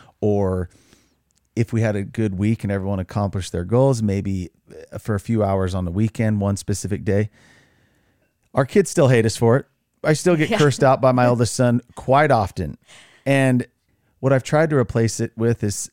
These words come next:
Speaker 1: is activities. And that might be mountain biking or dirt biking or helping them figure out activities to do with their friends. And the other day, I found myself just about wanting to pull my hair out. And we had just done a motocross race, brought our boys back, and I'm just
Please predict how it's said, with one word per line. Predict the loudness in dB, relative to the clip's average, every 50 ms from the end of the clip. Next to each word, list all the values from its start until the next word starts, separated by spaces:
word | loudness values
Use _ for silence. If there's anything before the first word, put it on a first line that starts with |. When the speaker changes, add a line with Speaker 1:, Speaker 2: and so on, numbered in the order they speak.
| _ -6
Speaker 1:
is | -4 -4 -4 -4 -4
activities. | -4 -4 -4 -6 -4 -2 -2 -2 0 -2 -4 -6 -8 -10 -10 -8
And | -6 -4 -4
that | -4 -4 -4
might | -6 -6 -4
be | -4 -2
mountain | -2 0 -2 -2 -2 -4 -4
biking | -2 -4 -4 -4 -6 -8 -6 -6
or | -6
dirt | -4 -2 -2 -2 -2
biking | -2 -2 -4 -4 -4 -6 -8 -8 -8 -8
or | -6 -4 -4 -4 -4 -6 -10 _ _ _ _ _ _ _ _ _ _ _ _ _
helping | -6 -4 -4 -2 -2 -2 0
them | 0 0 0 -2
figure | -2 -4 -4 -2 0 0
out | 2 2 2
activities | 0 -2 -2 -4 -2 -2 -2 -2 -2 -4 -4
to | -4 -4
do | -2 0
with | 0 0 0
their | -2 -4
friends. | -4 -2 -2 -2 0 0 -2 -2
And | -2 -2 0
the | 0
other | 2 2 0 0
day, | 0 0 0 0 0
I | -2 -4
found | -4 -2 -2 0 0
myself | -2 -2 -4 -4 -4 -4 -4
just | -6 -6 -4
about | -2 -2 -2
wanting | -2 -4 -6
to | -6
pull | -8 -6 -6 -4 -4
my | -4 -4
hair | -4 -4 -4 -4 -4
out. | -4 -6 -8 -10 _
And | -4 -2 -2 -2 -2 -6 _ _ _ _ _ _ _ _ _ _
we | -4 -2
had | -2 -2
just | -2 -4 -4 -2
done | -2 0 0
a | 0
motocross | 0 0 0 -2 -2 -2 -2 -2 -2 -2 -2 -2
race, | -2 0 0 0 -2 -4 -6 -14 _ _ _ _ _ _ _ _
brought | -6 -4 -2 -2
our | -2 -2
boys | -2 -2 -2 -2 -2
back, | -2 -2 -2 -2 -2 -4
and | -6 -6 -4
I'm | -4 -4 -2
just | -2 -4 -4 -6 -10